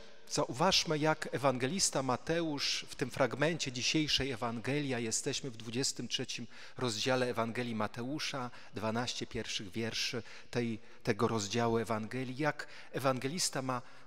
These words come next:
Mateusz ułożył ten fragment Ewangelii. Bo widzimy, że ewangelista, zanim podaje naukę Jezusa, zanim przedstawia te zasady,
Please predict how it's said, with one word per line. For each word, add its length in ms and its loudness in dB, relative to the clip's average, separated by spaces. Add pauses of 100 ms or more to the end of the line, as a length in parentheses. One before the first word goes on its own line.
Mateusz 680 0 (460)
ułożył 720 6 (240)
ten 300 4 (100)
fragment 720 2
Ewangelii. 960 -2 (1500)
Bo 80 8
widzimy, 380 4
że 120 4
ewangelista, 680 2
zanim 400 4
podaje 420 2
naukę 640 0
Jezusa, 960 -2 (720)
zanim 300 0
przedstawia 560 -2
te 140 -2
zasady, 880 0